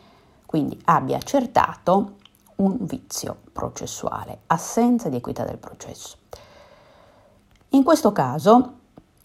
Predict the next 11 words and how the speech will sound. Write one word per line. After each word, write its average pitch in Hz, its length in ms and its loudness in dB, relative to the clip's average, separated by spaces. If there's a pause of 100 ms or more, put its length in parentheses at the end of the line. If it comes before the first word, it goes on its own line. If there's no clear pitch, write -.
(800)
la 208 160 2
questione, 185 960 2
mh, 185 160 0
diversamente 165 760 -2
da - 240 -10
altre, 160 680 -2
ehm, 147 1080 -6
da 156 120 -2
altri 170 200 -4
casi 170 280 0
precedenti, 160 840 -2